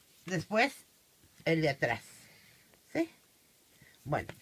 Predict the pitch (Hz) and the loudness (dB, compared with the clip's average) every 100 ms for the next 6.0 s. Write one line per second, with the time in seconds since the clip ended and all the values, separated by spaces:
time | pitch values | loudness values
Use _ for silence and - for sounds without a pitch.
0 | - - 202 240 240 240 254 247 220 196 | -20 -4 0 2 4 2 2 -2 2 4
1 | 202 233 214 214 226 - 320 349 - - | 6 6 2 2 0 2 2 2 -6 -20
2 | - - - 214 233 220 - 277 269 277 | -20 -20 2 8 8 6 0 8 10 10
3 | 302 - 269 254 247 240 240 254 247 220 | 6 2 -2 2 2 4 2 8 10 10
4 | - - - - - 190 196 202 196 202 | 6 -10 -20 -20 6 10 12 10 10 8
5 | - 220 233 233 220 202 196 202 202 | 10 10 12 12 12 10 12 12 10